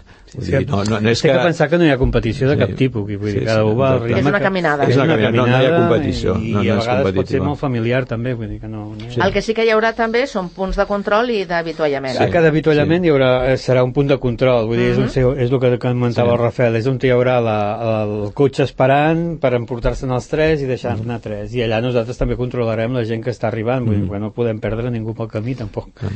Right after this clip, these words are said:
Speaker 2: La, l'altra cosa de la reglament que preguntaves, doncs, aquests sis-cents euros mínim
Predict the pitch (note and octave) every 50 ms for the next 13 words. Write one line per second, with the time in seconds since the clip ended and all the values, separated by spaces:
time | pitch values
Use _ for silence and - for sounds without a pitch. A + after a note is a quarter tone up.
0 | - - - - - A#2 A#2 A2+ A2+ A#2+ A#2+ B2 A2 A#2 A#2+ A#2 B2 B2 A#2+ A#2
1 | A#2 A#2 A#2 A#2 A2+ A2+ A2 G#2+ G#2+ A2 A2 A2+ A2 A2 A2 G2+ A2+ G2 - G2+
2 | G#2+ G#2+ G#2+ G#2 A#2+ A#2 A2 G2+ A2 G2 F#2+ G2+ - G#2 G2 - - G#2+ - -
3 | A#2 A2+ A2 G#2+ A#2 A2+ A#2 A2 A2+ G2+ A#2 A2+ B2 B2+ A#2+ A2+ A2 A#2 D3+